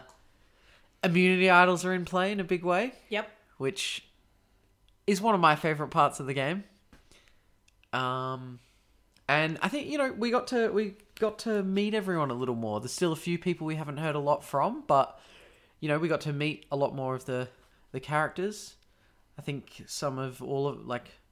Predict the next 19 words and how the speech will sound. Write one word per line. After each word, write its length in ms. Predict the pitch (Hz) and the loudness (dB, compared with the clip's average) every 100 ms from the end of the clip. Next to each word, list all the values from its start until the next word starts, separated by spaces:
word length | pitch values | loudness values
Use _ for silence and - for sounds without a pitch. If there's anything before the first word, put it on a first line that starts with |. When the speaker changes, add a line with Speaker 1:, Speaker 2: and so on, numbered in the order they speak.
| _ | _
Speaker 1:
most 260 | 135 135 - | -8 -8 -4
of 60 | |
our 100 | 127 | -4
picks 320 | 123 143 113 - | -4 -8 -10 -6
got 160 | 143 | -4
a 40 | 139 | -2
little 220 | 139 135 | -4 -4
bit 160 | 139 | -6
more 140 | 135 131 | -8 -10
screen 340 | - 151 151 | -8 -6 -6
time, 260 | 147 151 156 | -6 -6 -6
which 160 | 156 - | -10 -12
was 120 | 143 | -6
nice. 400 | 147 202 - - _ _ _ _ _ _ _ _ _ _ - | -6 -6 -10 -20 _ _ _ _ _ _ _ _ _ _ -8
Speaker 2:
I'm 60 | 254 | -8
not 100 | 214 | -6
sure 140 | 220 | -10
Peter 300 | 180 - 160 | -12 -12 -14
did. 260 | 151 143 | -16 -18